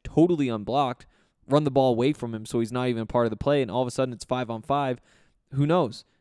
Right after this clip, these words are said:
Maybe the first guy who gets to the running back, who's gonna be eight yards downfield minimum, maybe the running back makes him miss too, and all of a sudden we've got a real big play. If not, this should be successful as long as everybody just does their job. So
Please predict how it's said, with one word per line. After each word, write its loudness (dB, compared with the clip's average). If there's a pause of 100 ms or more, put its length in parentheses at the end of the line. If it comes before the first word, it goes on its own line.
(100)
Maybe -2
the -4
first -2
guy 0
who 0
gets 0
to -2
the 2
running 0
back, -8 (100)
who's -8
gonna -4
be -2 (340)
eight -2
yards -2
downfield -4
minimum, -4 (360)
maybe -6
the -6
running -2
back -4
makes -10
him -2
miss -8
too, 0
and -8
all 0
of -4
a -4
sudden -2
we've -6
got -2
a -6
real 4
big -4
play. -6
If -10
not, -4
this -8
should 2
be 2
successful -2
as -2
long -2
as -6 (140)
everybody 0
just -4
does -4
their -4
job. -8 (400)
So 2